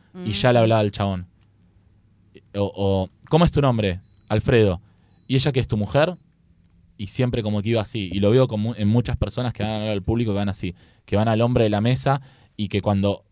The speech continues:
Speaker 1: es la mujer no le preguntan a la mujer de la mesa, sino que le preguntan al hombre que le cuente sobre la mujer. Entonces, e-, eso es lo que siento yo que más modifiqué,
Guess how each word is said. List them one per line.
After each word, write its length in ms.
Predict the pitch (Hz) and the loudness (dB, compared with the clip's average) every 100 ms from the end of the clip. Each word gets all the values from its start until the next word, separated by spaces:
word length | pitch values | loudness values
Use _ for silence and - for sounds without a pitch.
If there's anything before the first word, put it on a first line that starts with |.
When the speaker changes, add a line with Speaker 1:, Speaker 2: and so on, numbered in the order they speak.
| _ - | _ -4
Speaker 1:
es 120 | 120 | 0
la 100 | 120 | 0
mujer 360 | 113 - 139 | 0 2 2
no 180 | 123 127 | 2 2
le 80 | 139 | 2
preguntan 460 | 135 123 135 131 107 | 2 2 2 0 -2
a 40 | |
la 100 | 104 | -2
mujer 240 | 104 - 110 | -2 -2 -2
de 100 | 107 | -2
la 60 | |
mesa, 260 | 113 120 135 | -2 -2 -4
sino 220 | 98 104 | -2 -4
que 80 | 107 | -2
le 100 | 95 | -2
preguntan 320 | 101 110 110 | -2 0 0
al 140 | 101 | 0
hombre 240 | 107 120 110 | 0 0 -2
que 100 | 95 | -4
le 80 | 87 | -2
cuente 320 | 110 104 98 | 0 0 -2
sobre 200 | - 92 | -4 -6
la 60 | |
mujer. 320 | 90 - 92 82 _ _ _ - | -6 -6 -6 -8 _ _ _ -10
Entonces, 580 | 104 127 131 139 123 - _ _ _ _ - | -4 0 0 2 -2 -4 _ _ _ _ -6
e-, 200 | 123 131 | -4 -2
eso 200 | 131 131 | -4 -2
es 40 | 120 | -2
lo 80 | |
que 80 | 107 | -2
siento 280 | - 117 110 | -4 -4 -4
yo 160 | 98 107 | -4 -4
que 100 | 104 | -4
más 140 | 101 104 | -4 -4
modifiqué, 480 | 98 92 101 95 | -4 -6 -6 -6